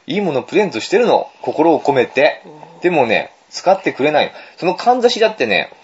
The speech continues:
Speaker 1: まあ、かんざしとかってあんま使うことないね、実際ね。
Speaker 2: そうだよ、そうだよ。
Speaker 1: 使うことないけれども、
Speaker 2: うん、うん。
Speaker 1: あの、結婚式の時に、
Speaker 2: うん。
Speaker 1: 我々、家族だけのうちわの。
Speaker 2: 結婚式の時はかんざしやらない。
Speaker 1: そう。やるよ。
Speaker 2: やらない。
Speaker 1: ちょっとキュッと刺しとけばいいじゃない、着物着た時に。
Speaker 2: おかしいでしょ。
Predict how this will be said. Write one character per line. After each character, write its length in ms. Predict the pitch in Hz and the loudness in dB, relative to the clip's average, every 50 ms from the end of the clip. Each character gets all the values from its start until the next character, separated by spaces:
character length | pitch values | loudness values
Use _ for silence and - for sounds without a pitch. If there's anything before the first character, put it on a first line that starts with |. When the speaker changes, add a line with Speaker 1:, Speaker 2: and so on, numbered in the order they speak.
| - - _ _ _ | -20 -20 _ _ _
Speaker 1:
ま 200 | - 127 - - - | -2 -2 -2 -2 -6
あ、 40 | |
か 180 | - - - 170 | -12 -10 -8 -4
ん 60 | 214 | -2
ざ 80 | 240 330 | -2 -2
し 100 | - - | 0 0
と 80 | 370 | 0
か 60 | 339 - | 0 0
っ 40 | |
て 80 | - 104 | 2 0
あ 20 | |
ん 40 | 101 | -2
ま 60 | - | -2
使 140 | - - - | -2 -2 0
う 40 | - | 0
こ 60 | 156 | 0
と 60 | 123 | 0
な 80 | 87 76 | -2 -6
い 60 | 69 | -4
ね、 140 | 76 120 - - | -4 -6 -4 -2
実 120 | - 320 | 0 0
際 120 | 277 - 170 | 0 0 0
ね。 20 | |
Speaker 2:
そ 0 | |
う 20 | |
だ 60 | 160 - | 0 -2
よ、 80 | - - | -2 -2
そ 100 | - 262 | 0 0
う 20 | 226 | 2
だ 60 | 151 | 0
よ。 60 | 120 110 | -2 -4
Speaker 1:
使 140 | 127 127 | -2 -2
う 40 | - | -2
こ 60 | 175 | 0
と 60 | 147 123 | 0 2
な 120 | - - | 2 2
い 80 | - - | 2 0
け 100 | - 110 | -2 -2
れ 80 | 101 | -2
ど 80 | 92 90 | -2 -2
も、 300 | 85 85 73 - - - - - | -2 -2 -4 -4 -6 -10 -18 -20
Speaker 2:
う 40 | 76 | -20
ん、 20 | |
う 40 | 73 | -18
ん。 40 | 78 - | -8 -6
Speaker 1:
あ 100 | - 104 | -4 -4
の、 220 | - 98 95 95 | -2 -2 -4 -4
結 220 | - - 151 - - | -2 -4 -4 -2 -2
婚 160 | - 196 190 | -2 -2 0
式 200 | - - 147 127 | -2 -4 -6 -8
の 60 | 107 | -8
時 180 | 117 107 101 92 | -8 -8 -8 -6
に、 180 | 98 107 95 | -4 -2 -2
Speaker 2:
う 340 | 80 - - 165 - - - | -2 -4 -6 -12 -10 -6 -2
ん。 40 | 110 | 0
Speaker 1:
我 80 | 104 107 107 | 2 2 4
々、 100 | 107 104 104 101 95 - - - - - - - - - | 4 4 4 4 2 0 -2 -10 -20 -20 -20 -20 -10 -6
家 100 | - 135 | -6 -4
族 160 | 113 - 110 | -4 -4 -4
だ 80 | 98 - | -4 -2
け 100 | - 113 | -2 -2
の 140 | 101 - 320 | -2 -2 -2
う 40 | 320 | -2
ち 100 | - 113 | -2 0
わ 80 | - | 2
の。 180 | 494 508 523 539 | 4 6 6 6
Speaker 2:
結 0 | |
婚 80 | 539 523 | 4 2
式 260 | - - - - 254 | -2 -4 -6 -6 -6
の 40 | 220 | -6
時 280 | - - - - 202 185 | -8 -10 -8 -4 -2 -2
は 180 | 165 156 160 | -2 -2 -6
か 220 | - - - 294 339 | -10 -12 -8 -4 -2
ん 140 | 349 339 | -2 -2
ざ 120 | 320 320 320 | -2 -4 -8
し 180 | - - 247 | -8 -4 -2
や 140 | 214 185 180 | -2 -2 0
ら 140 | 208 294 392 | 2 2 2
な 140 | 415 392 330 | 2 2 0
い。 60 | 277 | -2
Speaker 1:
そ 60 | - | -4
う。 40 | 95 | -4
や 360 | 104 117 123 131 147 156 170 | 0 2 4 6 6 6 6
る 240 | 202 254 285 262 175 | 4 2 2 2 2
よ。 220 | 123 92 - - - - | 0 0 -2 -4 -6 -2
Speaker 2:
や 180 | 190 233 269 | 0 2 4
ら 80 | 294 311 | 4 4
な 0 | |
い。 40 | 381 | 4
Speaker 1:
ち 60 | 508 | 4
ょ 60 | 571 | 4
っ 80 | 539 494 | 4 4
と 100 | 440 370 | 2 2
キ 100 | 269 220 | 2 2
ュ 60 | 185 | 0
ッ 40 | 175 | 0
と 60 | 175 | 0
刺 140 | 175 214 262 | 2 2 2
し 40 | - | 0
と 60 | 214 | 0
け 60 | 160 | 0
ば 80 | 143 143 | 0 2
い 20 | 156 | 2
い 20 | |
じ 60 | 170 | 2
ゃ 20 | 156 | 2
な 60 | 135 | 0
い、 20 | |
着 80 | - 131 | 0 -2
物 160 | 123 120 113 | -4 -4 -4
着 60 | - | -4
た 60 | 131 | -6
時 160 | 120 117 113 113 | -10 -10 -8 -8
に。 300 | 104 95 90 85 85 78 | -6 -4 -4 -2 -4 -2
Speaker 2:
お 40 | - | -2
か 100 | 392 403 | -2 -2
し 140 | - 440 381 | 0 -2 -4
い 40 | |
で 100 | 277 - | -4 -6
し 120 | - - - | -12 -14 -14
ょ。 80 | - | -16